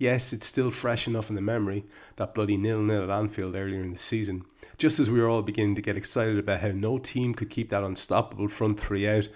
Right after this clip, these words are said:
Mourinho rocked up to Anfield and did what he does best to secure a goalless draw. Will United attack more this time out?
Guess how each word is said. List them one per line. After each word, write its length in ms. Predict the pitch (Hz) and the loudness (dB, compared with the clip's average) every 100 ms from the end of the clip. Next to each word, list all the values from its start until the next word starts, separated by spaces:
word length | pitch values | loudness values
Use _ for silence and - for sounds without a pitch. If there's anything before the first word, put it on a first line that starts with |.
| - - _ | -18 -20 _
Mourinho 340 | 98 104 123 110 | -2 2 2 2
rocked 300 | 98 113 - | 4 4 2
up 100 | 107 | -6
to 100 | 92 | -6
Anfield 420 | 98 98 101 95 95 - - | -6 -4 -4 -4 -6 -16 -14
and 80 | 98 | -6
did 180 | 107 | -6
what 120 | 120 123 | -4 -6
he 60 | |
does 260 | 104 107 104 | -2 -2 -2
best 480 | 98 92 - - - - | -4 -6 -8 -14 -18 -16
to 80 | - | -10
secure 480 | 95 92 - 107 98 | -8 -10 -8 -6 -6
a 100 | 95 | -8
goalless 460 | 90 95 87 90 - | -6 -4 -4 -6 -8
draw. 380 | 113 101 85 - _ _ _ _ _ | -4 -2 -4 -10 _ _ _ _ _
Will 140 | - 107 | 0 2
United 380 | 98 101 107 95 | 4 4 2 0
attack 360 | - 98 95 | -2 -6 -4
more 220 | 113 104 | -2 0
this 220 | 101 101 - | 0 -2 -4
time 240 | 98 98 | -4 -2
out? 180 | 104 | -2